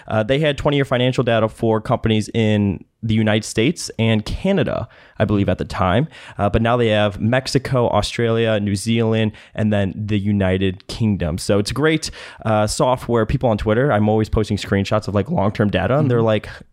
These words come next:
Speaker 1: "Did you do that yourself?" And I'm like, "No, I clicked a button and pulled it." So go to Quick F S, and then when you are signing up, tell them that you came from Focused Compounding, and that helps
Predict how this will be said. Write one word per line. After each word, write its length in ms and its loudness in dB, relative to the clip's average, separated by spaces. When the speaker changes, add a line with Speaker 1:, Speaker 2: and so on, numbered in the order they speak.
Speaker 1:
"Did 160 0
you 100 0
do 120 2
that 120 0
yourself?" 540 0
And 140 0
I'm 100 2
like, 180 0
"No, 220 2
I 60 2
clicked 260 -2
a 40 0
button 340 0
and 160 0
pulled 240 0
it." 80 -4
So 180 0
go 120 0
to 80 -2
Quick 180 0
F 160 -2
S, 200 0
and 140 0
then 200 2
when 140 2
you 180 2
are 100 2
signing 480 -2
up, 260 -2
tell 200 0
them 200 2
that 120 2
you 100 2
came 340 0
from 360 0
Focused 480 -4
Compounding, 760 0
and 100 -2
that 160 0
helps 380 -2